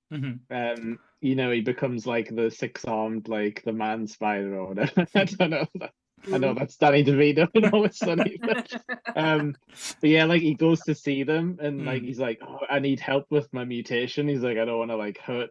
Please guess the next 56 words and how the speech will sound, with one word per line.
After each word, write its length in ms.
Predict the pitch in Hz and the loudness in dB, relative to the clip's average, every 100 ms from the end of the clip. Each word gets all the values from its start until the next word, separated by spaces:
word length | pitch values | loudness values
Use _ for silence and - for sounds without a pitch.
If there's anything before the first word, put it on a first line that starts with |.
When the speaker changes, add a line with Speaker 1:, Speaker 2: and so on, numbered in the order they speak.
| _ | _
Speaker 2:
the 80 | 139 | 0
people 320 | - 139 131 | 2 2 2
I 60 | 117 | 2
love." 300 | 117 135 139 | 4 4 2
And 80 | 127 | 0
they're 60 | |
like, 360 | 117 110 101 - _ | -2 -2 -6 -12 _
"Hey, 420 | 147 147 131 123 113 | 0 2 2 0 -4
pal, 440 | - 123 120 120 | -4 -4 -2 -4
it's 180 | 123 - | -6 -4
not 200 | 156 143 | -2 0
a 40 | |
mutation. 760 | 139 139 131 156 135 131 117 107 | 0 -2 -2 0 0 0 -4 -6
It's 200 | 110 - | -6 -4
like, 240 | 117 107 120 | -4 -4 -4
like, 200 | 110 - | -6 -2
this 180 | 147 - | -2 0
isn't, 260 | 127 135 | -2 -2
like, 180 | 127 120 | -4 -4
a 60 | 117 | -6
bad 380 | 117 120 117 - | -4 -4 -4 -4
thing." 360 | 120 107 101 - - | -4 -4 -6 -10 -12
Speaker 1:
Mm-hmm. 220 | 143 123 110 | -8 -8 -4
Speaker 2:
And 60 | 143 | -2
he's 100 | 135 | 0
just 180 | 147 139 | 0 -2
like, 160 | 120 | -4
"Oh, 180 | 160 165 | 0 0
great." 480 | 117 127 151 131 - | 0 0 2 2 0
Like, 280 | 113 110 - _ _ - - _ 143 | -4 -4 -8 _ _ -12 -12 _ -2
e-, 80 | 147 139 | -2 -2
every 280 | 139 156 | 0 2
time 280 | 151 143 139 | 2 0 0
Spider-Man 580 | 135 - 131 135 131 123 | -2 -2 -2 -2 -4 -6
helps 320 | 127 135 127 | -4 -4 -2
everyone, 500 | 131 131 143 123 110 107 | -4 0 0 0 -4 -6
then 140 | 120 | -8
the 80 | 123 | -6
one 260 | 127 131 | -4 -2
time 280 | 131 127 123 117 | 0 0 0 -2
I 140 | 127 | -4
need 200 | 131 113 | -4 -6
help, 340 | 117 98 104 | -6 -8 -4
like, 180 | 110 107 | -2 0
and 160 | 127 127 | 0 0
nobody, 380 | 123 113 123 123 | 0 0 0 2
like, 240 | 117 113 | 0 -2
go-, 140 | 127 135 | -6 -2
and 100 | 143 | 2
he 120 | 156 | 4
just 180 | 165 - | 2 0
swings 300 | 156 151 143 | 2 2 2
away 260 | 143 156 147 | 2 4 4
and 100 | 123 | 2
they're 80 | 120 | -4
like, 280 | 113 110 | -4 -6